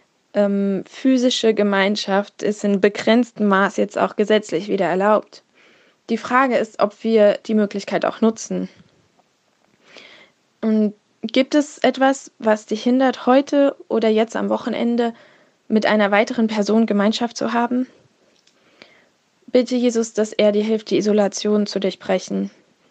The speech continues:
Er hat bei diesem Mann den ersten Schritt gemacht.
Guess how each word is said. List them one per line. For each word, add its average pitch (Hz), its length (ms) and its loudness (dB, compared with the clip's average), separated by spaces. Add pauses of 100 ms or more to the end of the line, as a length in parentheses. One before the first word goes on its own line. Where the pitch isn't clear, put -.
(400)
Er 240 220 2
hat 220 160 0
bei 208 120 4
diesem 208 300 0
Mann 214 220 4
den 202 120 0
ersten 208 400 -4
Schritt - 340 -8
gemacht. 196 720 -6